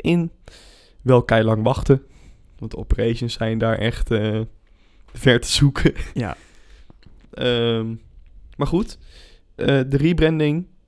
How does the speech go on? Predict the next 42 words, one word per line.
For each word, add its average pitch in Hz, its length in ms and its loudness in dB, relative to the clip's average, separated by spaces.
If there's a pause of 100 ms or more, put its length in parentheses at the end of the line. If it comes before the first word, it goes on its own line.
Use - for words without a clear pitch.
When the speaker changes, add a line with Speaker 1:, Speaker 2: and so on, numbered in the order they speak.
(160)
Speaker 1:
Ze - 160 -4
hadden 135 320 4
ooit 143 440 0 (480)
een, 120 260 -6 (160)
een 120 200 -6
beetje 131 260 -4
een 117 200 -4
blauw 139 400 4
logo 156 420 2 (140)
of 147 80 -2
zo. 170 260 -4
Maar 139 180 -2
nu 151 240 2
werd 147 220 2
het 135 180 -10
echt - 180 0 (260)
knalblauw 143 540 4
met 135 160 2
knalgeel. 135 760 6
Dus 127 120 -12
het 123 140 -6
leek 135 360 2 (380)
op 131 160 -2
de 131 60 0
ikea, 131 640 6
waar 120 180 6
jij 120 140 6
dus 131 100 4
gisteren 120 360 4
was 110 160 2
Speaker 2:
<laughs> 117 40 2
Speaker 1:
geweest. 117 420 0
Speaker 2:
Ja. 123 240 2 (840)
Speaker 1:
Eh, 120 640 2
of - 180 -8
op 117 100 -6
Ryanair, 120 580 4 (300)
<laughs> 151 180 6
zeiden 127 380 0
sommigen 123 400 2
ook 123 160 2
wel. 131 300 -4